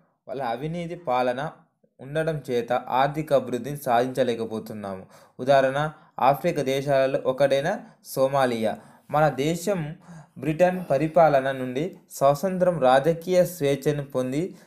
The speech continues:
సపరిపాలన అందించే ప్రయత్నం చేస్తున్నది. లెనిన్ ప్రకారం ఆర్థిక కార్యకలాపాలు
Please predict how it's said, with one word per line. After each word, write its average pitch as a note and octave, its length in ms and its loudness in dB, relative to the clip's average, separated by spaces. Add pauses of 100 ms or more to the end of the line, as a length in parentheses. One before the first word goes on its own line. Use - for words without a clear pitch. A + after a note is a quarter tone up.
(160)
సపరిపాలన F3 920 4
అందించే D3 800 0
ప్రయత్నం D#3 720 2
చేస్తున్నది. C3 760 -2 (280)
లెనిన్ E3 600 2
ప్రకారం C3 500 6
ఆర్థిక D#3+ 520 2
కార్యకలాపాలు D3 1300 4